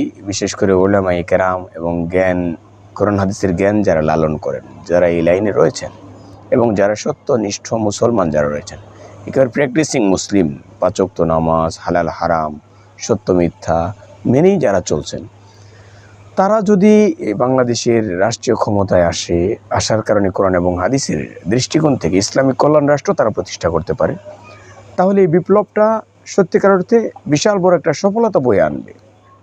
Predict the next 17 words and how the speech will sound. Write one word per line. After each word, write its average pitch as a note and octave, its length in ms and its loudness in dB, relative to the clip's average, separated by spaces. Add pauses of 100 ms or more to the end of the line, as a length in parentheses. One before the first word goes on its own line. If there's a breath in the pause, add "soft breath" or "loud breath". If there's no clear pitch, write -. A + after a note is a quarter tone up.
(720 soft breath)
যে E3 120 2
প্রত্যেকটা E3 420 2
মানুষ C3 300 2 (100)
ইসলামের B2+ 340 0
সুশীতল B2 540 0
ছায়ার F#2+ 420 -2
নিচে F#2+ 280 -4
থেকে A2 280 -8 (1040 soft breath)
সুন্দর G3+ 380 4
জীবনযাপন D3+ 680 2
তারা B2+ 180 -4
করতে - 280 -12
পারলো, D2+ 340 -8 (580)
আল্লাহ G#2+ 200 0
তাআলার G#2+ 340 0
ইহকালীন A2 460 2
জীবন, B2+ 340 2